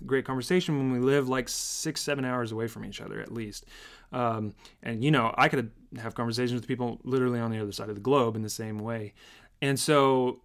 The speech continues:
say, you know, so we have to see it for what it is and not have unreal expectations. But in the same way that you would, like, say, you know, you don't need to be in the public square every day. You need to, you need to spend some time with your family and stuff. I agree with, like, what you were saying.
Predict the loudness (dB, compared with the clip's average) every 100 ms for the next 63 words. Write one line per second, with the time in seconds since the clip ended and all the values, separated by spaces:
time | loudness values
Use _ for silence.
0 | _ 0 4 4 2 4 6 6 4 4
1 | 4 4 2 0 2 2 2 0 -2 -6
2 | -12 _ -2 0 2 2 0 -2 -12 _
3 | -6 -4 -4 -6 -8 -4 -4 -4 -8 -4
4 | -2 0 -4 -8 -16 -2 0 0 -2 -2
5 | 4 4 4 4 4 4 4 4 4 2
6 | -2 -6 -14 -20 _ _ _ _ -8 0
7 | 2 2 -2 -8 -6 -2 -2 -2 -2 0
8 | 2 2 2 2 0 0 -4 -4 -2 2
9 | 4 4 2 0 -2 0 -2 -2 -4 -6
10 | -20 _ -6 -4 -2 -4 -4 -4 -4 -4
11 | -6 -4 -2 -2 -4 -8 0 2 4 4
12 | 4 4 2 0 -2 0 -2 -2 -6 -4
13 | -4 -4 -4 -4